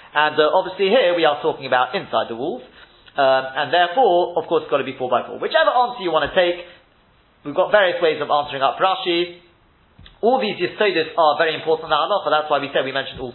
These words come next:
three answers. I think I may have, as I said, in the Shir, I may have given, tried to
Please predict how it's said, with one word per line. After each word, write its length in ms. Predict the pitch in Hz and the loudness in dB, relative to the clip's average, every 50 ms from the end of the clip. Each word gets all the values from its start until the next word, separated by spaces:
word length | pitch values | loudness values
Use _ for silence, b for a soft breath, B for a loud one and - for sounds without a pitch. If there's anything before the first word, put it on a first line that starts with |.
| - | -8
three 80 | 127 120 | -6 -4
answers. 400 | 113 110 101 - - 87 - - B B B B B B B B | -4 -4 -6 -8 -12 -20 -20 -20 B B B B B B B B
I 80 | 269 285 | -4 -2
think 160 | - 233 214 | 0 0 0
I 160 | 190 180 165 | 0 2 2
may 80 | 220 247 | 2 2
have, 160 | 240 214 - - | 0 0 -2 -2
as 160 | 170 165 160 151 | 0 0 0 0
I 80 | - | 0
said, 160 | - 175 147 - - | 0 -2 0 0 -2
in 20 | |
the 60 | 143 151 | -4 -4
Shir, 640 | - - 233 202 170 156 151 151 151 - - - | -2 0 2 2 4 2 2 0 -4 -8 -12 -8
I 80 | - 127 | -6 -4
may 160 | 127 165 175 | -2 0 0
have 80 | 175 - | 0 0
given, 240 | - 160 160 147 139 - | -2 -2 -2 -4 -6 -8
tried 320 | - - 156 151 151 - | -2 0 0 0 0 -2
to 40 | 151 | -4